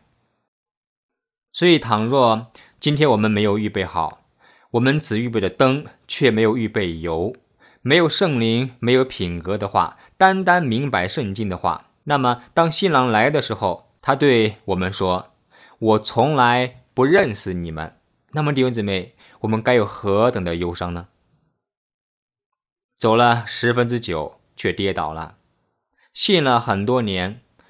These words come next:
甚至于信了一辈子，那么新郎来的时候对我们讲：“我不认识你。”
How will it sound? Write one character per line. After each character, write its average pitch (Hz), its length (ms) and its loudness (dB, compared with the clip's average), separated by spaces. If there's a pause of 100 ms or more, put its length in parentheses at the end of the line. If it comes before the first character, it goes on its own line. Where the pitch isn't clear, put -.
(140)
甚 175 240 2
至 151 140 0
于 131 80 2
信 147 180 -2
了 107 100 0
一 107 140 0
辈 120 240 2
子， - 300 -12 (240)
那 123 100 -6
么 104 200 -4 (140)
新 175 180 -2
郎 131 140 4
来 123 140 4
的 143 140 0
时 110 100 -8
候 95 360 -2
对 117 100 0
我 95 80 2
们 92 180 -4
讲 82 340 -8 (560)
：“我 107 280 4
不 107 140 2
认 139 260 4
识 95 180 -10
你。” 78 260 -14